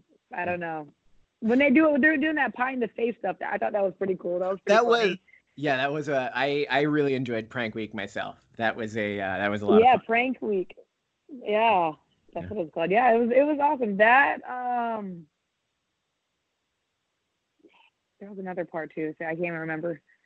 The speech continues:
Speaker 1: But yeah, it was, it was awesome. It was, it was a good season. It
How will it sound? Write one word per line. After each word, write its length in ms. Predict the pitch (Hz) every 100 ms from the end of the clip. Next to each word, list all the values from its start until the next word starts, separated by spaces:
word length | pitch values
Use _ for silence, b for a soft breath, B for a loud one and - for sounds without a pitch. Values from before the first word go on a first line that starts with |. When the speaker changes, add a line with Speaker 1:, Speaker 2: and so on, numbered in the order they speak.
| _ _ -
Speaker 1:
But 80 | 285
yeah, 200 | 381 302
it 100 | 262
was, 120 | 285
it 140 | 302
was 120 | 339 311
awesome. 500 | 269 269 247 185 175
It 140 | 226 254
was, 160 | 269
it 140 | 269 269
was 100 | 269
a 40 | 262
good 220 | 285 233 -
season. 540 | 254 220 247 247 262 _ _ _ _ _ _ _ _ _ _ _ _ _ _ -
It 220 | -